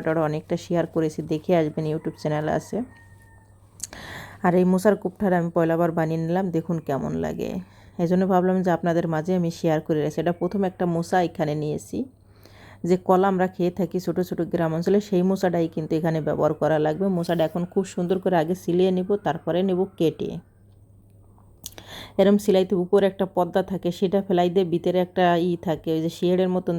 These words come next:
থাকে শক্ত। এই দুটো জিনিসই কিন্তু, এই দেখেন তা, এই দুটো জিনিসই কিন্তু ফেলাই দিতে, এই দুটো কিন্তু রান্না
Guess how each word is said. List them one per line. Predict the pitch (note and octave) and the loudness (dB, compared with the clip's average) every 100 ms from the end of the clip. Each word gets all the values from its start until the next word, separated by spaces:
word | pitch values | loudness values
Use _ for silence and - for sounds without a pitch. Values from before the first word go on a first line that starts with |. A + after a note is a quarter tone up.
| E3 | -2
থাকে | E3 F3+ - - - | -2 -4 -6 -8 -2
শক্ত। | F3+ - E3 E3 | -2 -2 0 0
এই | E3 | 2
দুটো | F3+ F#3+ | 2 2
জিনিসই | G3 G3 G3+ G3+ | 0 0 -2 -2
কিন্তু, | G3 E3+ | -2 0
এই | D3+ | 0
দেখেন | D#3+ D3+ D3 - | -2 -4 -6 -8
তা, | - - - - - - | -8 -10 -20 -20 -12 -4
এই | F3 E3+ | 0 2
দুটো | F#3+ G#3 | 6 6
জিনিসই | G#3 G#3 A3 G#3 | 4 0 0 -4
কিন্তু | F#3 F#3 | -4 -2
ফেলাই | F#3 D#3+ E3 | 0 0 -2
দিতে, | E3 F3+ | -2 -2
এই | E3 | -2
দুটো | E3+ F3 | -2 -2
কিন্তু | E3+ E3+ F3 | -2 -2 -2
রান্না | E3+ D#3+ | 0 -2